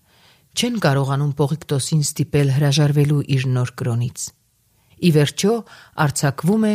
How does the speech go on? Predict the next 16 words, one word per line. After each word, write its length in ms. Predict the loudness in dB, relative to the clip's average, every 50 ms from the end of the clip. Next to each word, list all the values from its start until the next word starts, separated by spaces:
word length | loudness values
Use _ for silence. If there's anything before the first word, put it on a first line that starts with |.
| -2 -2 2
նրան 380 | 2 4 4 4 4 2 2 0
գլխատելու 640 | 0 0 0 -2 -4 -6 -4 -4 -4 -4 -2 -4
հրամանը։ 560 | -4 -2 -2 -2 0 0 0 -2 -2 -4 -8 -10 _ _ _ _ _ _ _ _ _ _ _ _ _ _ _ _ -20 -20 _ _ 0
Երբ 240 | 2 2 2 0 0
տանում 360 | 0 2 2 2 2 0 2
էին 240 | 2 4 4 4 4
Պողիկտոսին 680 | 2 2 2 0 -2 0 0 -2 0 2 2 2 4
մահապատժի 640 | 4 4 4 2 0 0 0 0 0 0 -2 -4 -2
վայրը, 400 | -2 0 0 0 0 0 -2 -2 -4 -6 -12 -20 -20 -20 _ _ _ _ 2
նրա 240 | 4 4 6 4 4 4
ընկեր 440 | 2 0 2 2 4 4 4 2 0 -2
Նիարխոնը 800 | 0 2 2 2 2 0 -2 -4 -4 -2 0 0 2 2 2 2 0 -4 _ _ _ _
գալիս 440 | -2 0 2 2 2 2 0 0 -4 -8 -10 -14 _ _ _ _ _ _ _ 0
և 240 | 2 2 2 2 0
ողջագուրվում 840 | -2 -2 -2 -2 0 0 0 2 2 2 2 2 2 2 2 2
է 100 | 2 0